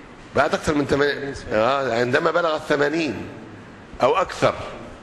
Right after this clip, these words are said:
يعني بعد حوالي، آه، نحو السبعين أو أكثر من السبعين سنة، وتبقى إيه؟ "الحمد لله الذي وهب لي على الكبر إسماعيل وإسحاق إن ربي لسميع الدعاء". يعني عشان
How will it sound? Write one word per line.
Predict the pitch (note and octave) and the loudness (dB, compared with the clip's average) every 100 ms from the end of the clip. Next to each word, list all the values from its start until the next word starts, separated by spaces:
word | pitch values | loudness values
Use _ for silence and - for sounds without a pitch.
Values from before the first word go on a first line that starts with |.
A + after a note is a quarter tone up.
| - - | -18 0
يعني | A#2 A2 A#2 | 2 2 0
بعد | B2 E3 D#3 B2+ A2 F#2+ F2 - - - - | 2 2 0 -6 -8 -8 -8 -12 -20 -14 -2
حوالي، | - B2 F3 G3 D#3+ C3+ G#2 - - - - | 2 2 2 0 0 0 0 -4 -12 -8 0
آه، | A#2 E2+ G#2 - | 0 2 2 0
نحو | B2+ E3+ - C3+ | 2 0 0 -2
السبعين | B2+ - A#2 B2+ F3 D#3 | 0 0 2 2 2 0
أو | B2+ D#3+ | 0 0
أكثر | - C#3+ | 0 0
من | B2+ | 0
السبعين | A#2+ C3 C3 D#3+ | 2 0 0 0
سنة، | F3 D3+ - - - - - - | 0 -2 -6 -14 -16 -18 -16 -4
وتبقى | G2+ A#2 B2+ B2+ | 0 2 4 2
إيه؟ | C#3 D#3 C#3 B2 - - - - | 4 0 0 -6 -12 -16 -8 -4
"الحمد | G2 - C3 | 0 0 2
لله | A#2 A#2 A#2+ B2+ | 2 4 2 0
الذي | A#2 A#2+ A#2 A2 | 0 0 2 2
وهب | C3 B2 G#2 | 2 2 2
لي | G#2 G2+ B2+ A2+ | 2 2 2 2
على | F#2+ A2 | 2 0
الكبر | G2+ - C#3+ A#2 G#2 G2+ F#2 | 0 0 2 2 2 0 -4
إسماعيل | E2+ - G#2+ G#2 C#3 | -6 -2 0 2 2
وإسحاق | B2+ A2+ - C3+ - | 2 0 0 -2 0
إن | A#2 B2 | 0 2
ربي | B2 C#3+ D3+ E3 C3 - - - - - | 2 2 0 -2 -4 -10 -16 -18 -14 -6
لسميع | F#2 A2 G#2 C3+ B2 G2 | -2 0 2 2 2 0
الدعاء". | F#2 D#2+ F2 - - - - - - - - - - - | -2 -4 -4 -2 -4 -8 -16 -18 -18 -20 -20 -20 -20 -4
يعني | F#2+ F#2+ | -2 0
عشان | F#2 D3 B2+ | 2 2 0